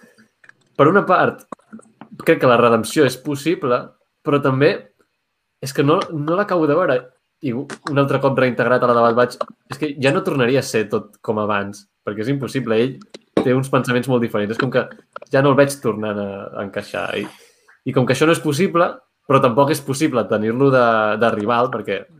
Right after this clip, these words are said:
tal com s'han des-, desenvolupat les coses, ja, ja tampoc, no? És com que potser al final s'acabarà sacrificant en Crosshair per al, per als de Bad Batch.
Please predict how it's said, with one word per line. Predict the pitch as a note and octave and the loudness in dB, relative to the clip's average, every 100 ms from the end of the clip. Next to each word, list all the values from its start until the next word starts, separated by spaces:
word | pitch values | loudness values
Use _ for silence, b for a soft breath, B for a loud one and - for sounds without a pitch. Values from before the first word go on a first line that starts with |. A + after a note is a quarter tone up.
| C3 | -12
tal | G2+ F#2+ | -10 -10
com | G#2+ | -10
s'han | G2+ G#2+ G#2 | -10 -10 -8
des-, | G#2+ G#2 A2+ | -8 -8 -10
desenvolupat | A#2+ A2 G#2 G#2+ G#2+ | -6 -4 0 2 2
les | G#2+ | 0
coses, | - A2 | 0 0
ja, | A2 A2 - - | 2 0 -2 -2
ja | A#2 | 2
tampoc, | B2 G#2 G#2 G#2 | 2 2 0 0
no? | B2+ b b b _ - | -4 b b b _ -2
És | |
com | C3+ | 0
que | A#2+ B2 - - - - - - - - - | 2 2 0 -14 -20 -20 -20 -20 -18 -16 -4
potser | - C3+ | 0 2
al | D#3+ | 4
final | D#3 F3 - | 4 2 2
s'acabarà | E3 C#3+ C3 C#3+ - | 0 4 6 6 2
sacrificant | D#3+ - C3+ C3+ G#2 B2+ B2+ | -2 2 2 2 0 0 0
en | A2+ | -4
Crosshair | A#2 C3 - D3 G3 - _ - | 0 0 -2 -8 -8 -16 _ 0
per | A#2 | 2
al, | G#2+ - | 0 0
per | G2+ | -2
als | G2 G2+ | -2 -2
de | |
Bad | G2+ G#2 | -4 -4
Batch. | F#2+ C3+ | -6 -10